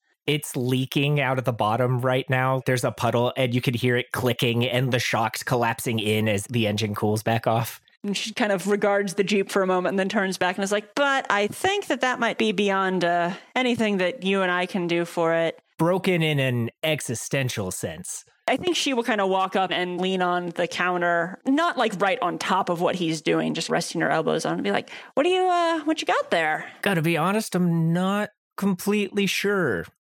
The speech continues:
Speaker 1: actually. Uh, you can see it has some sort of little propeller on it, but I can't tell if it was a toy boat or maybe a little drone,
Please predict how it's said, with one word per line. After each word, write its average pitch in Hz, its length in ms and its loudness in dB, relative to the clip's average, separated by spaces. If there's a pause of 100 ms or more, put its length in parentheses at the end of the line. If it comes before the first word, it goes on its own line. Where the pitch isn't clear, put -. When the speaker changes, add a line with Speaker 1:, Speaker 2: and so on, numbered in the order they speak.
(160)
Speaker 1:
actually. 113 760 0 (200)
Uh, 123 320 2
you 165 160 2
can 135 140 0
see 202 400 0
it 147 100 -4 (260)
has 208 420 0
some 170 200 0
sort 170 260 0
of 139 60 0
little 151 180 0
propeller 139 600 0
on 107 160 0
it, 143 160 0
but 123 80 2
I 113 80 0
can't 160 260 -2
tell 156 260 2
if 139 140 -2
it 110 120 -2 (120)
was 117 180 2
a 104 80 0
toy 127 380 2
boat 143 480 2
or 95 320 -2 (180)
maybe 120 340 2
a 117 60 2
little 120 200 2
drone, 147 960 0